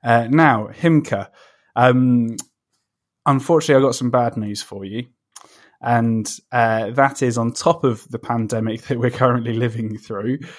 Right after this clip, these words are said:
Um, some aliens have just landed. And I, I don't know if you've been watching, um, or following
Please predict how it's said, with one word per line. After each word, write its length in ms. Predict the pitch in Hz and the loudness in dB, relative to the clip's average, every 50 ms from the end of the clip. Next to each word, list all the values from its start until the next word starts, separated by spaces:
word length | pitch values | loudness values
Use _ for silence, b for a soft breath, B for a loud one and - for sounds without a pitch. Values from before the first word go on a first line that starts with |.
| B B B B | B B B B
Um, 720 | 117 120 123 123 123 123 123 123 117 117 113 113 113 113 107 - _ _ _ _ _ _ _ _ _ _ _ _ - | 4 4 6 6 4 4 2 2 2 2 0 -2 -4 -4 -8 -12 _ _ _ _ _ _ _ _ _ _ _ _ -4
some 240 | - 139 131 131 - - | 0 2 2 2 4 4
aliens 760 | 156 160 151 147 139 135 127 120 113 110 104 98 - - - - | 6 6 6 6 6 4 4 2 2 0 -2 -6 -10 -12 -8 -6
have 160 | 123 113 110 | -6 -6 -4
just 200 | 120 110 - - | -6 -6 -6 -4
landed. 640 | 120 117 117 110 110 110 104 101 87 78 87 - b b b b b b b b b | -2 0 0 0 0 -2 -4 -6 -10 -12 -14 -18 b b b b b b b b b
And 260 | - 113 117 117 113 - | -2 0 0 0 0 0
I, 80 | - 123 131 123 - | 0 0 0 2 0
I 100 | 117 135 | -2 2
don't 220 | 131 165 156 147 | 4 4 4 4
know 140 | 147 143 139 | 4 4 4
if 320 | 135 127 113 107 127 - | 4 2 0 -2 -4 -2
you've 160 | - 127 120 127 | -2 -2 0 2
been 540 | 135 127 123 120 120 117 117 110 107 104 | 2 2 4 4 2 2 2 0 -2 -2
watching, 760 | 117 127 127 - - - - 127 120 113 110 107 104 104 104 - _ _ _ _ _ _ _ | -2 -2 -2 -2 -2 -6 -4 -4 -2 -2 -2 -2 -4 -6 -8 -12 _ _ _ _ _ _ _
um, 680 | - 113 110 107 107 107 107 107 107 107 107 104 104 _ _ - - | -4 -2 -2 0 0 -2 -2 -2 -2 -2 -4 -6 -8 _ _ -10 -4
or 200 | 120 117 113 107 | -2 -2 -2 -2
following 680 | - - - 135 131 131 127 123 120 113 110 104 104 | -2 2 2 4 4 6 4 4 4 2 0 -2 -6